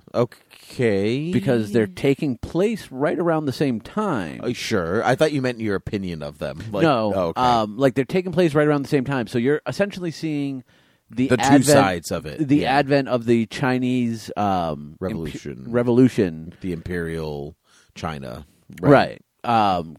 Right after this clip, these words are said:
Speaker 2: coming into power
Speaker 1: Yeah. Or
Speaker 2: from the
Speaker 1: the
Speaker 2: o-, from the opposite side
Speaker 1: Mm-hmm.
Speaker 2: than you saw from The Last Emperor.
Speaker 1: That's a good point. I did not think about that.
Speaker 2: 'Cause I
Speaker 1: And
Speaker 2: th-
Speaker 1: having also really enjoyed The Last Emperor.
Speaker 2: Yeah, like,
Speaker 1: then
Speaker 2: w-, 'cause w-, like, when they're rushing around talking, it's, like, the middle of the movie, I think,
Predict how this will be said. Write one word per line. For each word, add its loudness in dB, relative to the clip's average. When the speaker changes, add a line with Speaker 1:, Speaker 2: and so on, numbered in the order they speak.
Speaker 2:
coming 0
into -6
power 2
Speaker 1:
Yeah. -10
Or -4
Speaker 2:
from 6
the 0
Speaker 1:
the -6
Speaker 2:
o-, -2
from -2
the 0
opposite 0
side 0
Speaker 1:
Mm-hmm. -8
Speaker 2:
than 4
you 0
saw 4
from -2
The -2
Last -4
Emperor. -8
Speaker 1:
That's -4
a -12
good -2
point. -2
I -4
did -6
not -2
think -6
about -2
that. -2
Speaker 2:
'Cause 4
I 6
Speaker 1:
And -2
Speaker 2:
th- -8
Speaker 1:
having 0
also 0
really 0
enjoyed 0
The -4
Last -4
Emperor. -4
Speaker 2:
Yeah, 2
like, 2
Speaker 1:
then -4
Speaker 2:
w-, -6
'cause 0
w-, -4
like, -4
when -4
they're -2
rushing -2
around -2
talking, -4
it's, -8
like, -4
the -4
middle -4
of -4
the -8
movie, -6
I -8
think, -12